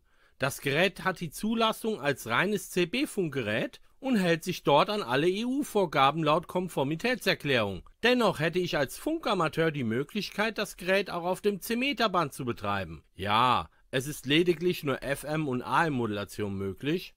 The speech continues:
und es gibt in diesem Exportmodus auch keine Leistungssteigerung. Vielmehr reduziert sich sogar die Ausgangsleistung bei meinem Gerät im Bereich des zehn Meter afu Bandes auf circa zwei Komma fünf Watt. Aber hier für Ortsgespräche,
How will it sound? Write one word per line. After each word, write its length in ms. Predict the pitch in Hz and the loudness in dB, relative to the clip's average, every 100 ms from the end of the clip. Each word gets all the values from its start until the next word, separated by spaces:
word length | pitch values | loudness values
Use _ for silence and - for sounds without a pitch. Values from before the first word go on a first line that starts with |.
| _ | _
und 140 | 147 | 0
es 140 | 151 - | 0 0
gibt 200 | 180 170 | -2 -2
in 120 | 160 | -4
diesem 280 | 147 123 123 | -4 -4 -4
Exportmodus 880 | 160 - - 175 147 165 165 156 | -4 -4 -2 0 0 -2 0 -2
auch 220 | - 139 - | -2 -4 -2
keine 340 | 117 127 160 | 0 2 2
Leistungssteigerung. 1200 | 156 180 190 - 175 - - 131 120 117 107 80 - _ | 0 -2 -2 0 0 -2 -2 -2 0 -2 -2 -4 -10 _
Vielmehr 500 | - 233 247 226 202 | 0 2 4 2 2
reduziert 580 | 208 196 - 262 269 | 2 2 0 -2 0
sich 160 | 247 214 | -2 -2
sogar 260 | 214 190 160 | 0 2 0
die 160 | 143 | 0
Ausgangsleistung 1040 | 123 202 - 202 202 - 190 190 185 190 170 | 2 2 2 -2 -2 0 2 2 0 -2 2
bei 140 | 151 | 2
meinem 360 | 120 135 202 185 | 2 2 0 0
Gerät 460 | 185 180 185 - - | 2 4 2 0 0
im 140 | 147 | 4
Bereich 380 | 131 110 151 - | 6 6 4 -2
des 220 | 147 - | -8 -2
zehn 180 | 151 139 | 0 2
Meter 440 | 180 202 202 190 | 0 2 0 2
afu 280 | 147 185 196 | 0 0 -4
Bandes 400 | 165 170 175 160 | -2 0 -2 -4
auf 160 | 135 - | -6 -4
circa 300 | 170 165 156 | -4 -2 -4
zwei 260 | - 139 | 0 2
Komma 280 | 143 165 180 | 2 2 2
fünf 340 | - 226 226 180 | 2 0 0 2
Watt. 220 | 135 - | 2 2
Aber 220 | 117 123 | 0 2
hier 260 | 135 185 170 | 2 4 2
für 240 | - 135 | 4 0
Ortsgespräche, 1120 | 104 147 185 - 302 - 247 247 226 - 92 | 0 -2 -4 -4 -4 -4 -4 -2 -2 -4 -6